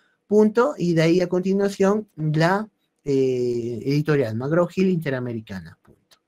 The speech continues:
Eso es el caso de cómo se referencia un libro. Y aquí como utilizamos, este, libros electrónicos, a continuación pegaríamos la dirección U R L.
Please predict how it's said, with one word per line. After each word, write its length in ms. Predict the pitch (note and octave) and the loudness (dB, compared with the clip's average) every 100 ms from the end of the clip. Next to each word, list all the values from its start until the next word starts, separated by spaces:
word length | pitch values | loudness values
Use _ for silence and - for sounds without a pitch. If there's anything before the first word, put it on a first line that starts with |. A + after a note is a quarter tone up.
| _ _ _ _ _ | _ _ _ _ _
Eso 440 | G3 G3+ A3 A3 | 4 4 4 2
es 380 | G#3 G#3 G#3 - - | 4 2 -2 -18 -10
el 400 | C#3+ C3+ C3 - | -4 -2 -2 4
caso 360 | G#3+ G#3+ G#3 G#3+ | 4 4 2 2
de 140 | F#3 | 2
cómo 300 | F#3+ G3 G3 | 0 2 0
se 240 | G3 E3+ E3 - | 0 -2 -4 -10
referencia 680 | D3+ D#3 D#3+ E3+ E3+ E3+ | -4 -4 -2 -2 -2 0
un 80 | E3 | 0
libro. 380 | D#3+ A2+ G#2 - _ _ _ _ | 0 -2 -10 -16 _ _ _ _
Y 120 | - G#3+ | 4 4
aquí 200 | A#3+ C4+ | 4 0
como 200 | C4+ C4 | 0 0
utilizamos, 880 | A3+ G#3+ G#3+ A3+ A3 A3 A3 A3 | 0 0 2 2 4 4 2 0
este, 800 | - E3 D#3+ - D3+ C#3+ C#3+ C#3+ | -2 -2 -2 -6 -6 -4 -2 -2
libros 340 | D3 G#3 A3+ A3 | -2 -2 -2 0
electrónicos, 680 | A3 A3 G#3+ G#3+ G#3 A3 F#3+ | 0 2 0 2 0 -4 -4
a 40 | |
continuación 680 | F3+ F3 E3+ E3+ - G3 G#3+ - _ | -4 -2 -2 -4 2 2 2 -10 _
pegaríamos 880 | - G#3 A3+ A#3 A3 A3 G#3+ B3 - - | 4 4 4 2 2 4 4 2 -4 -4
la 440 | E3+ F#3+ F#3 E3+ | -2 0 0 2
dirección 500 | E3+ E3+ E3+ F#3 F3+ | 2 2 0 0 0
U 160 | E3+ D#3 | 2 0
R 180 | - | 0
L. 260 | G#2 D#2+ | -6 -8